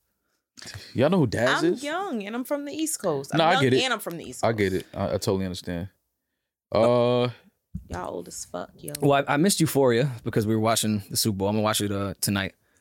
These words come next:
Speaker 3: But I, I've been watching. Um, I wanna talk about a couple things to watch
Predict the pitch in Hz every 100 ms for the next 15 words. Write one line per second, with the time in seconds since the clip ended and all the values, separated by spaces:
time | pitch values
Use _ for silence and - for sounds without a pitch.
0 | _ 113 127 156 - 151 170 151 147 -
1 | 143 135 131 123 120 123 - - - _
2 | _ _ _ _ _ _ _ _ _ 175
3 | 233 175 143 113 - 113 104 95 92 90
4 | 85 -